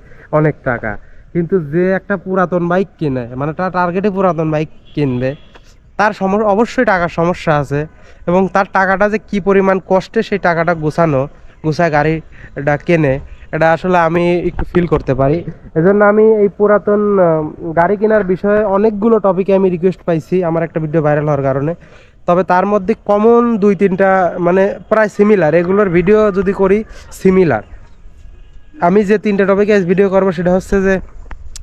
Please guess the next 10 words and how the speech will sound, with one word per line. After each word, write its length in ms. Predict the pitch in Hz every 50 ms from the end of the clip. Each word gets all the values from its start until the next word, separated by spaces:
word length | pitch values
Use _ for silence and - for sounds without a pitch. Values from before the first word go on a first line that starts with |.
| - - 143
বর্ডার 320 | 135 147 151 175 175 160
ক্রস 240 | - 170 165 156 143
বাইক, 320 | 147 156 156 160 170 175 - - - - - - - - - - - - - _ _ _ - _ _
কোন 220 | 185 190 185 175
জায়গা 200 | 175 175 175 180
থেকে 120 | 180 196
বাইক 220 | 185 175 175 175 170 -
কেনা 200 | 190 180 175 165
যেতে 200 | 160 143 147 151
পারে, 260 | 139 147 147 156 175